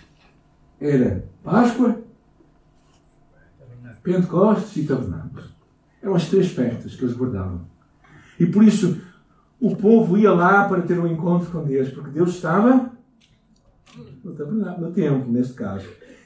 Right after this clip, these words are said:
E dentro do templo havia um lugar que era o lugar santo dos santos. Havia vários lugares do templo. Vocês veem ali uma réplica do templo de,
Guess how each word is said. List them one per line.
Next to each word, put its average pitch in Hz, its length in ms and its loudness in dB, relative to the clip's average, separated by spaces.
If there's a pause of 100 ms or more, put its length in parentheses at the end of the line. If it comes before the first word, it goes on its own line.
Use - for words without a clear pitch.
(160)
E 208 140 4
dentro 208 480 2
do 165 180 0
templo 175 480 4
havia 156 240 2
um 226 140 6
lugar 170 320 4
que 180 60 -2
era 180 60 4
o 180 60 6
lugar 175 240 4
santo 185 480 0
dos - 120 -6
santos. - 580 0 (1700)
Havia 135 160 -2
vários 120 240 2
lugares 95 380 -2
do - 60 -12
templo. 117 320 -4
Vocês 117 280 -4
veem 131 180 4
ali 123 160 8
uma 117 220 4
réplica 127 380 0
do 113 140 -2
templo 117 360 -2
de, 107 320 -4